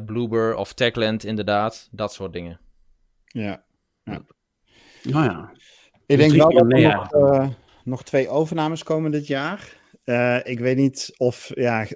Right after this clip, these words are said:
Speaker 2: een, eh, of daar een grote tussen gaat zitten. Ik zat zelf te denken aan Asobo van Microsoft
Speaker 1: Mm.
Speaker 2: Flight Simulator.
Speaker 1: Inderdaad,
Speaker 2: En
Speaker 1: ja.
Speaker 2: A Plague Tale Innocence. Ja, is dat dan een grote studio?
Speaker 3: Precies.
Speaker 2: Nee, vind ik niet.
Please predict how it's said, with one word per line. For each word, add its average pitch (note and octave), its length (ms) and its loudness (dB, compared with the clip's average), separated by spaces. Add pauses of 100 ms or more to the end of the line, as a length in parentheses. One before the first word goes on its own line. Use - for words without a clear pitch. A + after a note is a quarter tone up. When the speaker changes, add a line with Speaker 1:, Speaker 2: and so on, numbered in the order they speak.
Speaker 2:
een, B2 360 -4
eh, A#2+ 300 -4
of A#2+ 140 -10
daar A#2+ 220 -4
een A#2 120 -6
grote B2+ 420 0
tussen C#3+ 340 -2
gaat B2+ 240 -2
zitten. C3+ 420 -2
Ik B2 140 -8
zat - 180 -6
zelf C#3 260 0
te B2+ 100 -4
denken B2 340 2
aan B2 200 -2
Asobo C3 680 2
van B2+ 200 -4
Microsoft A#2 400 -4
Speaker 1:
Mm. E3 60 -4
Speaker 2:
Flight B2+ 200 0
Simulator. B2 640 -4 (320)
Speaker 1:
Inderdaad, G#2 400 -6
Speaker 2:
En A2 200 -4
Speaker 1:
ja. G#2 100 -10 (340)
Speaker 2:
A A#2+ 40 -8 (120)
Plague A#2 160 -2
Tale A2 260 -4
Innocence. C#3+ 680 -6 (280)
Ja, G#2+ 320 -4
is B2+ 180 -6
dat B2 160 -2
dan A#2 160 2
een A#2 100 0
grote A#2+ 320 -2
studio? A2+ 520 2
Speaker 3:
Precies. A2 300 -2 (100)
Speaker 2:
Nee, G#2+ 380 -4
vind A#2 220 -2
ik G#2 80 -2
niet. A#2 420 -2